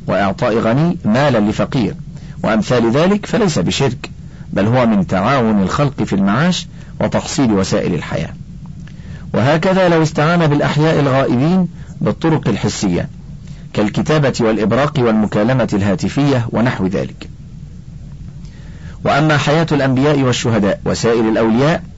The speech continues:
فحياة برزخية لا يعلم حقيقتها إلا الله،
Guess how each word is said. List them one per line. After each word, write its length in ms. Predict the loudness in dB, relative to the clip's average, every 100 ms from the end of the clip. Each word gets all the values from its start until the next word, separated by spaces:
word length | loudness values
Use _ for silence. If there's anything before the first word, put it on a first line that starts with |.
| -16 -16 -10
فحياة 400 | -6 -2 2 2 2
برزخية 760 | 2 2 2 0 0 2 0 -2 -12 -8 0
لا 180 | 2
يعلم 380 | 4 2 2 2
حقيقتها 760 | 2 0 -2 -2 -2 0 0 2
إلا 220 | 2 2
الله، 280 | 2 0